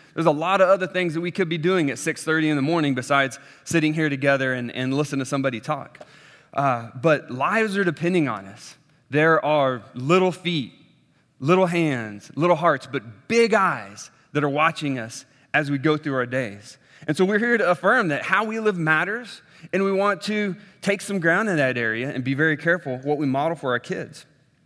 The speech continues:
So as Wes said, this month we're talking about how we model our faith for our kids. And as we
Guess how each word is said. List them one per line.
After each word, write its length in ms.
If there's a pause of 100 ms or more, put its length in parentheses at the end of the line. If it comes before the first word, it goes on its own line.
(280)
So 160
as 240
Wes 240
said, 320 (600)
this 500 (320)
month 360 (120)
we're 120
talking 360
about 220
how 160
we 100
model 440
our 160
faith 280
for 180
our 100
kids. 440 (1040)
And 140
as 180
we 300